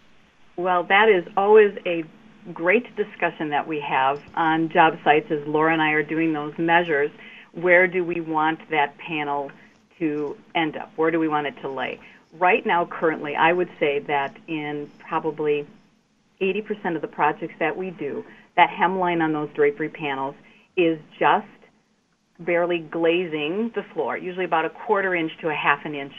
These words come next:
up off of the floor. Um, another popular style right now that we're seeing a little more of is what we call the trouser hemline,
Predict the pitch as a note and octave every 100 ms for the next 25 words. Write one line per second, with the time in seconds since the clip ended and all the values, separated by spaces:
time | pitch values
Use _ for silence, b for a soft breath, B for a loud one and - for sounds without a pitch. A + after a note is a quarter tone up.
0 | - D3 - C#3+ C3 C#3 - C#3+ - D3+
1 | C3+ - b b b b b E3 D#3 D3+
2 | - E3+ E3 F#3 A#3+ - G#3+ G#3+ G#3+ G3+
3 | - - D#3+ E3 D#3+ D#3 - D#3 D#3+ D#3+
4 | D#3+ - - - - F3 E3 E3+ E3+ -
5 | F#3+ G#3+ G3+ F#3+ E3 D3+ D3 D3+ D3 D3+
6 | - - E3 - D3 D3 - F#3 G3 D#3
7 | D3 D3 C3+ B2 A#2+ F#3